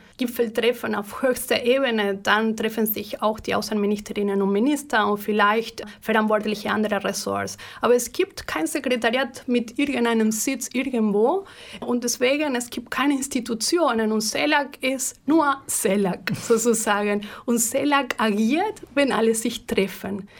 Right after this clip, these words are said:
Äh, und deswegen gibt es keine Voraussetzungen, unter celac beizutreten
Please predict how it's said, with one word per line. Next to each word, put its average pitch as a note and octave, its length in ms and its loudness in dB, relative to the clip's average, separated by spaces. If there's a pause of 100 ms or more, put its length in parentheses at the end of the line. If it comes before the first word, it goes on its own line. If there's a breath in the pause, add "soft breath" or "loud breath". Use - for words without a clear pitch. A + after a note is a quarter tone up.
(280 loud breath)
Äh, A#3+ 80 6
und B3 180 4
deswegen C4 760 0
gibt A#3+ 200 -4
es B3 160 0
keine A#3 240 -2
Voraussetzungen, A#3+ 960 2
unter A3 280 2
celac A3 420 0
beizutreten A#3 1040 2